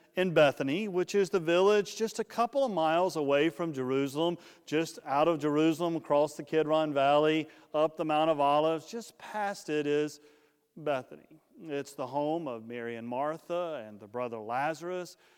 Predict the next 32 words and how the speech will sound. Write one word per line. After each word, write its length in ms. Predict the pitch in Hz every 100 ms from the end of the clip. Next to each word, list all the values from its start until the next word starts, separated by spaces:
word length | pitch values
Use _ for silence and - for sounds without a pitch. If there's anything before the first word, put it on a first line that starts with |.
| _
It 180 | 208 269
was 140 | 285
the 80 | 247
place 480 | - 190 175 185 -
where 120 | 220
Jesus 540 | 156 135 170 180 208
typically 560 | - - 269 277 196 190
stayed 540 | 151 - 131 135 147
when 260 | 143 143 139
he 240 | 139 139
would 340 | 139 135 139 127
be 220 | 127 127
in 100 | 131
the 80 | 131
Jerusalem 560 | 123 131 135 127 135
area. 400 | 131 131 123 113 - _ _ _ _ _ _ _ _ _ _ _ _
So 80 | 131
Jesus 480 | 120 139 151 160
has 160 | 160 135
left 320 | 135 156 -
Bethany. 560 | 143 147 151 160 175 175 _ _ _ _ _ _ _ _ _ _ _ _ _
He's 180 | 131 117
approaching 640 | 110 - 147 165 - 185
Jerusalem, 720 | 156 147 151 147 180 185 185 _ _ _ _ _ _ _ _ _ _ _
tops 420 | - 175 185 -
the 120 | - 190
hill 480 | 170 175 185 196
of 100 | 175
the 80 | 139
Mount 340 | 131 131 151 180
of 140 | 156
Olives, 720 | 131 123 123 147 151 - -